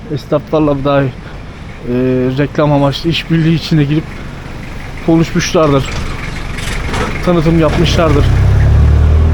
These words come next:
Ya ben şöyle doğaçlama, benim çarşıyla pazarla işim yok. Benim konsepti biliyorsunuz.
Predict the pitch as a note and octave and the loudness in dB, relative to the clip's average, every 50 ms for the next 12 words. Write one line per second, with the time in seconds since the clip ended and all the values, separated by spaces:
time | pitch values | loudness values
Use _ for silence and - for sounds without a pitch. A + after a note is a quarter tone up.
0 | - - - - - - - - - - - - - - - - - A3+ B3 B3+ | 2 2 0 -2 -2 -4 -4 -4 -4 -2 -2 -2 -2 -2 0 0 0 2 2 4
1 | B3+ B3 A#3+ A#3 - B3 A#3 A3 G#3 A3 G#3+ A3 G#3+ G#3+ - G#3 F3+ C#3+ C3+ D3 | 4 4 2 2 0 0 0 2 2 2 2 2 2 0 0 0 0 0 0 0
2 | E3+ F3 E3+ E3 - - - F3 E3+ D#3+ - - F3+ E3+ D#3+ - F3 E3+ E3 E3+ | 0 0 0 -2 -2 -2 0 0 0 0 -2 -2 -2 -2 0 0 0 0 2 2
3 | E3+ E3+ F3 E3 - - G#3 G#3 A3 A3 - - - - F3 F3 - - - - | 2 2 0 -2 -4 -2 0 0 0 0 -2 -4 -8 -8 -8 -10 -10 -12 -10 -4
4 | - F#3 F#3 F#3 F#3 F3+ - - F#3+ F#3 - - F#3 F3+ - - G#3 G3 G3+ E3+ | -2 0 0 0 -2 -4 -4 -2 -2 -2 0 -2 -2 -2 -4 -6 -4 -2 -4 -2
5 | - - C3 A#2+ | -2 -2 -4 -4